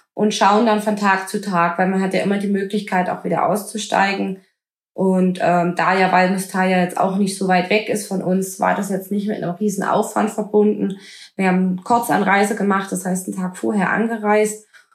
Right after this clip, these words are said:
Und damit war das eigentlich ganz gut, um das einfach zu probieren und von Tag zu Tag zu sehen.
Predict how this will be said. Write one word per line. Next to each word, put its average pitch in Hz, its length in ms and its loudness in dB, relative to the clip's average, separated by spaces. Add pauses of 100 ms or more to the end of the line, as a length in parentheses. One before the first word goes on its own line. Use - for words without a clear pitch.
(140)
Und 180 540 0
damit 185 240 2
war 185 180 4
das 208 140 4
eigentlich 185 380 0
ganz 180 260 -2
gut, - 400 -2
um 196 160 0
das 180 140 0
einfach 196 340 -2
zu - 180 -6
probieren 247 500 -2
und 185 260 -2
von 185 180 -2
Tag 196 300 -2
zu 185 120 -6
Tag 180 300 -2
zu 180 120 -8
sehen. 208 480 0